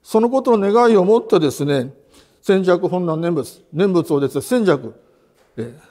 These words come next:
ー、選び取っていくという。その時のですね、大事なポイントはですね、称名、称名念仏はですね、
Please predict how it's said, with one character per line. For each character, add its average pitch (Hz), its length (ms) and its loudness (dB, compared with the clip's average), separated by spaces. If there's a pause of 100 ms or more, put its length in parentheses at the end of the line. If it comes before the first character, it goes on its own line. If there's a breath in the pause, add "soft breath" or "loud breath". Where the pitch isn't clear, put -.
ー、 - 60 2
選 202 120 4
び 233 80 2
取 233 160 0
っ - 20 -20
て - 100 0
い 143 40 2
く 127 100 -6
と - 120 -16
い - 20 -14
う。 - 60 -20 (1400 soft breath)
そ - 160 2
の 233 80 4
時 285 180 2
の 262 120 4
で 180 120 4
す 160 120 -4
ね、 135 240 -2
大 208 240 2
事 269 80 -2
な 262 80 4
ポ 240 180 2
イ 254 60 2
ン 233 60 -4
ト 240 100 2
は 240 80 2
で 165 100 2
す 143 140 -8
ね、 123 220 -6 (440 soft breath)
称 262 320 2
名、 277 140 0 (680)
称 254 280 2
名 262 240 2
念 262 220 0
仏 175 200 -2
は 151 80 0
で 139 120 -8
す - 100 -14
ね、 131 200 -8